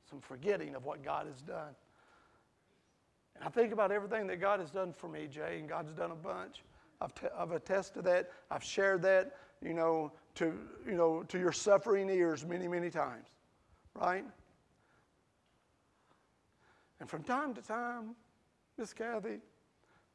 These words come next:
I just sit by myself and I just remember. I remember what it was like, Jim, at eighteen years old to feel the way I felt. I remember what it was like to, to go into my marriage to go into the ministry, to become a father,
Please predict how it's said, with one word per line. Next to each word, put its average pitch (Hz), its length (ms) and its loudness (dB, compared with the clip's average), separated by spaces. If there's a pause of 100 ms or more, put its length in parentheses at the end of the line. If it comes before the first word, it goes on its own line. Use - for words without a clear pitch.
(640)
I 277 100 -4
just 196 220 -4
sit 254 240 -6
by 240 100 -4
myself - 760 0
and 185 100 -4
I 175 80 2
just 175 260 -6
remember. 180 680 -4 (1040)
I 175 140 2
remember 214 440 4
what 214 160 8
it 208 80 6
was 190 120 4
like, 190 360 6
Jim, 175 320 2
at 165 100 4
eighteen 185 400 0
years 180 260 0
old 170 220 4
to - 60 -8
feel 190 280 2
the 156 80 -2
way 160 220 2
I 139 80 0
felt. - 480 -8 (680)
I 214 60 10
remember 240 420 10
what 226 180 12
it 214 80 6
was 185 180 4
like 190 480 8
to, 165 220 2 (200)
to 190 100 0
go 208 240 8
into 190 180 0
my 175 160 2
marriage 175 720 6 (280)
to - 80 -10
go 196 200 8
into 185 180 0
the 180 80 0
ministry, 180 600 2
to 165 80 -2
become 175 320 2
a 170 60 4
father, 180 540 4